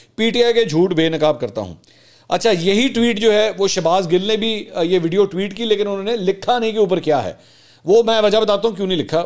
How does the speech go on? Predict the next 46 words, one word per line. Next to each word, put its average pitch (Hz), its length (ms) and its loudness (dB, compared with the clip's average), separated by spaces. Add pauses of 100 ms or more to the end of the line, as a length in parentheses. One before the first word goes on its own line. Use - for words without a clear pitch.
वो 180 160 -2
बड़ा 165 480 2 (100)
जो 139 120 -2
है 143 60 0
ना 180 80 -4
वो, 175 260 2
अ, 120 420 -2
he 175 200 -2
plays 196 320 2
it 165 100 -4
very 196 240 0
smartly। 139 360 -2 (120)
वो 139 80 -12
मैं 151 100 0
आपको 151 120 -4
बताता 135 260 -4
हूँ 127 80 -10
किस 104 140 -14
तरह। 87 140 -10 (340)
सिर्फ 247 240 2
इतना 240 240 2
लिखा, 240 440 0 (220)
"सारे 247 400 4
पिंड 233 340 0
ते 247 200 4
ही 247 100 -4
पर्चा 202 380 0
होवेगा, 214 640 2 (160)
अ, 165 80 2
जंगली 202 360 0
हयात 208 360 4
नूं 190 60 -6
पत्थर 175 280 -8
मारने 110 360 -8
का।" 69 180 -20 (560)
नहीं 262 140 2
लिखा 240 280 2
इसके 233 200 0
ऊपर 226 240 2
कि 233 80 -6
ये 240 100 2
अताउल्ला 196 380 2
तारड़ 147 280 0
के 151 100 -4
ऊपर 147 540 -4
ये, 156 380 2